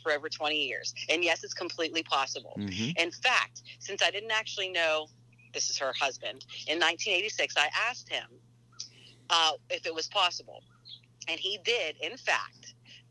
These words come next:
Speaker 1: master, Master of Puppets by ear in two weeks."
Speaker 2: Easily. Um, I could drop names right now. Um,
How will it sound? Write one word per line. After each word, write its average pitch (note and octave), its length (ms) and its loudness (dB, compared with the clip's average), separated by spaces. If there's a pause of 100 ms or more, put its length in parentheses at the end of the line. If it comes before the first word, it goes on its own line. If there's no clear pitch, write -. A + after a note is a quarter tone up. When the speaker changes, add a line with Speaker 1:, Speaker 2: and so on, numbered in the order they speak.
(340)
Speaker 1:
master, F#3 640 2
Master D3+ 340 2
of D3+ 100 -4
Puppets E3 340 -2
by F3 300 2
ear F3+ 200 0
in E3 120 -6
two E3 240 -8
weeks." - 520 -10 (440)
Speaker 2:
Easily. G#2 440 0 (520)
Um, B2+ 280 8
I D3+ 80 12
could B2+ 240 2
drop C3 320 10
names A#2+ 380 8
right G2+ 220 4
now. G2 400 0
Um, A#2 440 8